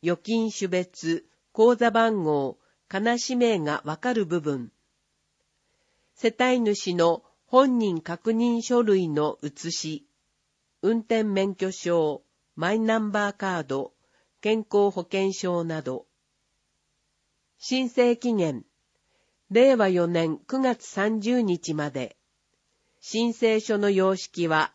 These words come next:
市ホームページからもダウンロードできます。その他、令和三年一月二日以降の転入者を含まない世帯で、給付要件に該当する世帯には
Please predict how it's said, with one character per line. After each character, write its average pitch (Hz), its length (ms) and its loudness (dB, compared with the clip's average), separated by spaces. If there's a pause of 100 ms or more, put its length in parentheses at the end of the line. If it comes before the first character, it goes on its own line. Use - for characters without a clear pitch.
市 - 380 -6
ホ 208 260 0
ー - 20 2
ム 226 160 0
ペ 247 200 2
ー 226 40 -4
ジ 185 160 -6
か 170 140 -6
ら 160 120 -4
も 147 320 -2
ダ 175 180 0
ウ 233 140 0
ン 226 80 -2
ロ 226 160 4
ー 208 40 0
ド 165 120 -4
で 147 140 -8
き 151 160 -14
ま 147 160 -10
す。 - 260 -20 (1300)
そ 233 160 2
の 247 160 4
他、 160 300 -4 (500)
令 240 280 6
和 196 160 0
三 180 340 -2
年 170 360 0
一 240 260 -4
月 240 260 -2
二 - 340 -10
日 233 180 2
以 247 100 -2
降 190 260 2
の 151 160 0
転 202 280 -2
入 240 280 0
者 170 260 -2
を 156 60 -2
含 214 240 -6
ま 226 100 0
な 226 140 0
い 170 80 0
世 185 260 -6
帯 160 220 -4
で、 143 260 -6 (280)
給 254 260 0
付 262 160 -2
要 262 240 6
件 202 300 2
に 170 120 0
該 185 260 0
当 220 260 4
す 214 160 -8
る 214 120 0
世 226 240 -2
帯 196 220 0
に 165 180 -2
は 151 240 -2